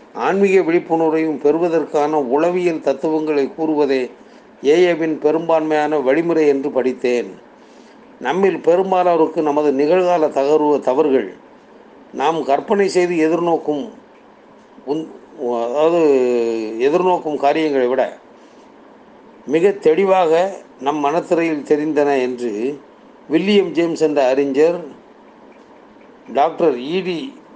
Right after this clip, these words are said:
ஸ்டார்பக் என்ற மருத்துவரின் கருத்துக்களை தொகுத்து சொல்லுகையில் கூறுகின்றார். "ஒருவன்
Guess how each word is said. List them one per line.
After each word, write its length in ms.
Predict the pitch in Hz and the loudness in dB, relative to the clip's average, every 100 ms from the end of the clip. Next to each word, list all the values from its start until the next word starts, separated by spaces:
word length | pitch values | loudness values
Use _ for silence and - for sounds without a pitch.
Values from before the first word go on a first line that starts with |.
| - - - | -20 -20 -20
ஸ்டார்பக் 600 | 131 - 147 175 170 156 | -8 0 0 2 0 0
என்ற 280 | 151 143 135 | 0 0 0
மருத்துவரின் 600 | 127 160 156 160 151 147 | 0 -2 0 -2 0 0
கருத்துக்களை 580 | - 143 151 151 147 139 | 0 -2 0 0 0 0
தொகுத்து 400 | 131 151 156 147 | 0 0 -2 -6
சொல்லுகையில் 640 | 110 131 135 135 151 175 - - - | -2 -2 0 -2 -2 -8 -18 -14 -6
கூறுகின்றார். 440 | 160 143 127 85 - - - - - - - - - - - - - - 117 | -2 -2 -2 -6 -12 -20 -20 -20 -20 -20 -20 -20 -20 -20 -20 -20 -20 -14 0
"ஒருவன் 640 | 165 190 196 196 214 | 2 4 2 0 -4